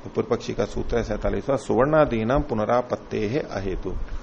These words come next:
क्योंकि सुवर्ण आदि हैं उनमें पुनरापत्ति हो जाती है, इसलिए आपका हेतु ठीक नहीं है, आप जो खंडन कर रहे हो वो ठीक नहीं है,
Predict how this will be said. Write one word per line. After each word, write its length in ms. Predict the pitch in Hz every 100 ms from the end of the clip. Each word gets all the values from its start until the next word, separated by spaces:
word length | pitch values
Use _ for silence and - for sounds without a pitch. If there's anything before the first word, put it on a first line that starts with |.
| - -
क्योंकि 220 | 139 156
सुवर्ण 360 | - 127 151 160
आदि 280 | 160 160
हैं 100 | 165
उनमें 280 | 165 147 160
पुनरापत्ति 680 | 156 143 147 147 147 - 147
हो 160 | 135
जाती 260 | 135 135 147
है, 80 | 131
इसलिए 220 | 123 131
आपका 300 | 123 120 135
हेतु 280 | 113 113 -
ठीक 220 | 120 113
नहीं 120 | 98
है, 60 | 98
आप 140 | 104
जो 100 | 110
खंडन 340 | - 117 127 127
कर 140 | 123
रहे 100 | 131
हो 60 | 135
वो 60 |
ठीक 220 | 123 127
नहीं 200 | 117 104
है, 120 | 90